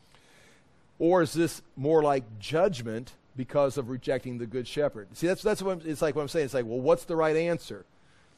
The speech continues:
Well, I'm gonna, I'm gonna go ahead and say it's talking about the rejecting the good shepherd, but it could just as well be the end of chapter ten. This is what's gonna take place.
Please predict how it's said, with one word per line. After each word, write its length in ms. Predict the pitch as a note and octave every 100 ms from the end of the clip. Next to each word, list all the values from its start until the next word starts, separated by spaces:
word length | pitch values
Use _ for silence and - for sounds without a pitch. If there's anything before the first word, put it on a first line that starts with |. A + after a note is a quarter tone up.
| _
Well, 180 | B2+ C3
I'm 80 | E3
gonna, 240 | D3 A#2 G2 -
I'm 120 | C#3
gonna 140 | D#3 B2+
go 100 | A#2+
ahead 120 | B2
and 80 | A#2+
say 140 | C3
it's 140 | A#2
talking 240 | - B2+ A#2+
about 380 | A#2 A#2+ - A#2
the 60 |
rejecting 440 | B2 A#2 C3+ A#2+ A2+
the 80 |
good 200 | G2+ A2+
shepherd, 480 | G#2 D#3+ F3 A#2+ G#2 G2
but 240 | A#2+ A2+ - _ _ _ _ _ _ _ _ -
it 140 | B2
could 160 | - F3
just 220 | B2+ F3+
as 40 |
well 120 | C3 A2+
be 160 | C3
the 180 | B2 B2+
end 240 | B2+ C#3+
of 80 | B2
chapter 320 | - C3+ A#2+
ten. 320 | G2+ D#3+ E3 A#2+
This 120 | A2+
is 40 |
what's 160 | A#2 G2+
gonna 180 | A#2 G#2+
take 240 | A#2 G#2
place. 420 | - C#3 G#2 F2+